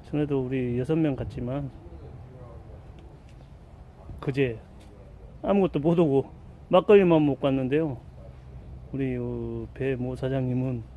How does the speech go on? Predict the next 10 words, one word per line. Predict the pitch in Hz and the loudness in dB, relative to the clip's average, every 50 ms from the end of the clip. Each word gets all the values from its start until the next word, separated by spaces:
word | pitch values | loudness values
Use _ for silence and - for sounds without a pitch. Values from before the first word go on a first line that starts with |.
| - - - - - - - - - | -18 -18 -18 -18 -20 -20 -20 -8 0
두 | - 180 175 | 0 0 2
분, | 165 160 139 113 - - - - - - - - | 2 2 2 0 -2 -4 -16 -20 -18 -16 -8 -2
두 | 170 170 | -2 0
분이 | 156 160 156 139 123 | 2 4 4 4 4
합천 | 120 156 156 - - 175 160 127 113 110 - - - - - - | 2 0 -2 -2 0 -2 0 0 -2 -8 -12 -16 -20 -20 -16 -12
이곳에서 | 139 135 147 147 143 131 123 131 | -6 -4 -2 -2 -2 -2 -2 -2
한, | 127 123 - - - - - - - - - - - - - - - - - | -4 -4 -6 -10 -14 -16 -14 -14 -14 -16 -18 -18 -18 -20 -20 -20 -18 -14 -14
한 | 143 - | -14 -10
두 | - 147 151 | -8 -6 -6
시간 | 147 143 139 139 127 117 113 110 110 | -4 -2 -2 -2 -2 -2 -4 -6 -6